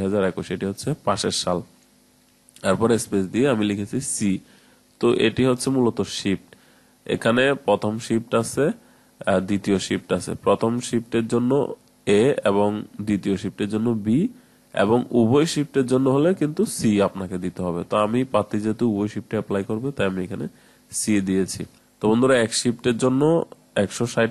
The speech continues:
টাকা আর দুই শিফটের জন্য তিনশো বিশ টাকা, ঠিক আছে? তো দেখুন, এটি পাঠানোর পরে পরবর্তী কি মেসেজ এসেছে। এখানে প্রার্থীর নামটি চলে এসেছে, এরপর বোর্ডের নাম চলে এসেছে, রোল নাম্বার,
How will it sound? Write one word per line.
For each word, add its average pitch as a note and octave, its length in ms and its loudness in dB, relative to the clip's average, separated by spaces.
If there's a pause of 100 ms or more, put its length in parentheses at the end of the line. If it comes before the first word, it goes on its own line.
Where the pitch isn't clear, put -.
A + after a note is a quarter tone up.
(100)
টাকা C3 220 2
আর A2 120 0
দুই G2 180 2
শিফটের A2 380 -4
জন্য B2 160 2 (220)
তিনশো A2 280 0 (100)
বিশ G2 220 0
টাকা, F2 220 -4
ঠিক C3 160 -8
আছে? B2 200 -6
তো A2+ 40 0 (120)
দেখুন, A#2+ 220 2 (100)
এটি A#2+ 140 -2 (120)
পাঠানোর A2 380 0 (100)
পরে G#2+ 140 2 (120)
পরবর্তী G2 400 0
কি G#2+ 160 -6
মেসেজ G2 380 -4
এসেছে। G2+ 260 -4 (540)
এখানে G#2+ 260 2
প্রার্থীর G#2 360 0
নামটি G#2 220 -4 (100)
চলে G#2 240 0
এসেছে, B2 240 -10 (140)
এরপর G#2 180 -4 (100)
বোর্ডের G2+ 340 2
নাম G#2 80 -2 (120)
চলে G#2 160 -2
এসেছে, A#2+ 180 -4 (100)
রোল G2 200 0
নাম্বার, A#2 240 -2